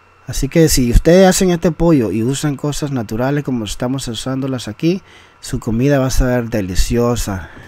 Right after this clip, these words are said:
no tan grasosa. Porque del, saben que después de todo el aceite que sobró lo boté. Así que solamente no se usa mucho aceite.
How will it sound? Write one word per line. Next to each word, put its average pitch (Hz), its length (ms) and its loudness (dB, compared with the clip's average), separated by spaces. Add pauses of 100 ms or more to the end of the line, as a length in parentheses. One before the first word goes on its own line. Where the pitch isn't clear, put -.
no 131 360 -2
tan 135 260 -6
grasosa. 120 800 -4 (1200)
Porque 139 260 -2
del, 120 200 -2
saben 175 400 0
que 175 140 0
después 135 300 0
de 156 40 -4
todo 170 160 2
el 170 80 2
aceite 160 380 0
que 117 100 -2
sobró 123 320 0
lo 139 140 0
boté. 98 580 -4 (240)
Así 117 220 -4
que 143 100 -2
solamente 139 540 -2
no 123 240 -6
se 135 100 -6
usa 131 260 -4
mucho 120 380 -6
aceite. 120 480 -6